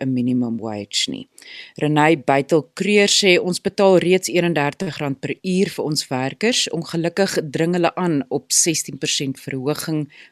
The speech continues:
wat ons nie kan bekostig nie. Hier is nou vier afleggingsbriewe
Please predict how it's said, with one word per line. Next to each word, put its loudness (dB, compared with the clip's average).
wat -6
ons 0
nie 0
kan -4
bekostig -8
nie. -8
Hier -4
is 0
nou 0
vier -4
afleggingsbriewe -6